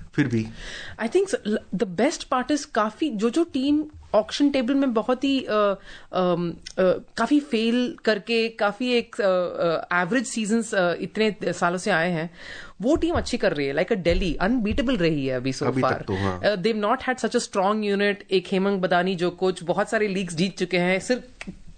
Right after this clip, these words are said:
Speaker 2: सिवाय आईपीएल के वो आए हैं with केपी, एनर्जी अच्छा है, unit अच्छा है, they are looking good।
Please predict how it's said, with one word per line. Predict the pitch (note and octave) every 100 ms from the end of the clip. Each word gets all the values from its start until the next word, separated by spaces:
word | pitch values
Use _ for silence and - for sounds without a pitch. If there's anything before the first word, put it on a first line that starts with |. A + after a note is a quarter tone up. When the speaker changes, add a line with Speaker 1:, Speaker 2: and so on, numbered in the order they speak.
| -
Speaker 2:
सिवाय | - A3 A3
आईपीएल | F#3+ F#3 F3 G3+
के | G3 F#3+
वो | F#3+
आए | E3+ E3+ F3+
हैं | F3 F3+ F3+ F3
with | E3+ -
केपी, | G#3+ G#3 G#3 G3 F#3+ F#3 -
एनर्जी | A3 A3+ A3 G#3
अच्छा | F#3+ - F#3
है, | F3+
unit | F#3 G#3 G3+
अच्छा | F3 F#3+
है, | F3
they | F3 F3
are | F3
looking | G3+ F#3 F3+
good। | G3